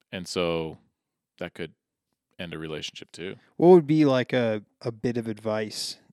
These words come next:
Speaker 2: you'd give to, like, a new, newly married or engaged couple?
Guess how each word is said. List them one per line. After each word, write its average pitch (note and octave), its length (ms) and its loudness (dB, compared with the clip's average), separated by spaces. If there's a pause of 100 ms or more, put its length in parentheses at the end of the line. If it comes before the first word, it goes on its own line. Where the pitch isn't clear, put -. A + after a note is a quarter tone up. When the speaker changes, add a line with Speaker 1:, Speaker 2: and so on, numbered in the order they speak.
(140)
Speaker 2:
you'd A2+ 200 -14
give A2+ 240 -6
to, A2+ 100 -6
like, G#2+ 140 -10
a A#2 40 -8
new, A2 460 -8 (640)
newly B2+ 680 0 (140)
married A#2 560 -4 (160)
or G#2 240 -6
engaged A2 600 -10
couple? F#2 500 -14